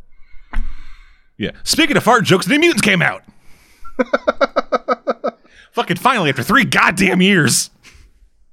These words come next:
And apparently,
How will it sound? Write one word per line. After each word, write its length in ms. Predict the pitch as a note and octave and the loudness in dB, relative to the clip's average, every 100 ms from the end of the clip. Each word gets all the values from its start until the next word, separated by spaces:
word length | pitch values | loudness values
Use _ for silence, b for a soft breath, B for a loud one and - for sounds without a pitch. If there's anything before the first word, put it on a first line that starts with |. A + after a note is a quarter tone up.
| _ _ _ _ _ - - _ - - - - - - C#3+ | _ _ _ _ _ -20 -20 _ -12 -10 -12 -18 -20 -20 -4
And 100 | D3 | -2
apparently, 500 | D3+ A#3+ B3 A#3 E3 | 2 2 2 2 0